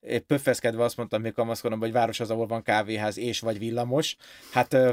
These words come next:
a, a villamos kevesebb helyen van, mint kávéház szerencsére, tehát hogy Pécs egy nagyon is urbánus valami,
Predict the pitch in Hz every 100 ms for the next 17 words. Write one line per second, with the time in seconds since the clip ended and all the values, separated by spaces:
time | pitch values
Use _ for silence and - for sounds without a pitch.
0 | 117 135 127 123 143 139 120 - 131 117
1 | - 110 117 113 113 120 113 120 113 113
2 | 110 - 120 120 - 127 123 117 120 127
3 | 117 110 117 113 107 - 117 107 107 104
4 | - 107 107 120 151